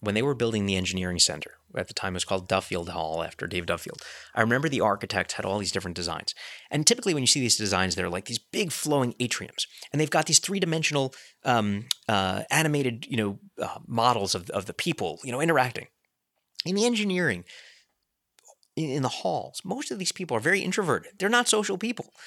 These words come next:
They wanna do their work. They keep to themselves. They're not interacting. If they had this structure that was this big atrium, they found that people were not interacting with each other.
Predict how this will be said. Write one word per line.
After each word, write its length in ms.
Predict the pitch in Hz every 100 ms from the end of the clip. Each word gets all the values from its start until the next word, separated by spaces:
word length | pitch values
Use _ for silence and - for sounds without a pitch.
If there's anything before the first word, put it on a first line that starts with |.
| - -
They 80 |
wanna 200 | 185 180
do 140 | 160 196
their 140 | 190
work. 180 | 175 170
They 100 | 156
keep 180 | 180 160
to 80 | 160
themselves. 420 | 147 165 156 139
They're 80 | 135
not 180 | 151
interacting. 340 | 143 139 - - - - _ _ _ _ _ _ _ - _ 151
If 140 | 143
they 300 | 151 165 226
had 280 | 147 143 143
this 140 | 139
structure 440 | - 135 123 - 95
that 120 | 92
was 100 | 92
this 140 | 120
big 180 | - 113
atrium, 400 | 135 113 - 92 - _
they 80 | 139
found 260 | 127 143 139
that 160 | -
people 480 | - 196 180 165 160
were 120 | 135 139
not 180 | 143
interacting 460 | 147 147 170 190 131
with 100 | 107
each 140 | -
other. 180 | 101 104